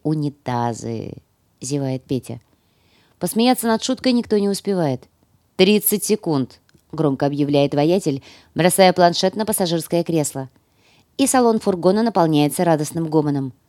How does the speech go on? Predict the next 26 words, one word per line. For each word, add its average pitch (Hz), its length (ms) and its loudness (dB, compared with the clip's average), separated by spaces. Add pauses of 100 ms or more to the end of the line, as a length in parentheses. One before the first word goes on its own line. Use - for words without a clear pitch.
(380)
"Наконец-то!" 180 800 2 (200)
"Ну, 135 280 -2
началось! 131 720 0 (140)
Отлично! 208 600 0 (500)
Я 180 120 2
уже 165 160 -2
думала, 170 320 2
о 135 60 2
нас 160 160 -2
забыли. 151 500 0 (460)
Тебя 156 260 0
бы 170 100 2
это 180 120 2
расстроило?" 185 600 4 (500)
"Хочу - 300 -4
войти 180 220 2
в 175 60 0
историю", 135 520 0 (280)
хихикает 156 520 -4
Саша 208 380 -2 (340)
и 196 80 0
жарко 190 380 0
целует 185 400 -2
любовника 160 500 0
в 160 60 -8
губы. 131 320 -6